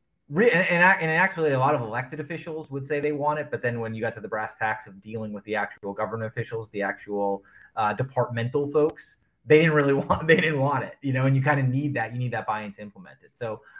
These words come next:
a lot of it is just, just a willingness to, uh, for those people to kinda be,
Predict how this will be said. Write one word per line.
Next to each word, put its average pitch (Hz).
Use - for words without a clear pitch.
a 147
lot 139
of 147
it 135
is 131
just, -
just 117
a 110
willingness 107
to, 101
uh, 101
for 123
those 113
people 101
to -
kinda 101
be, 101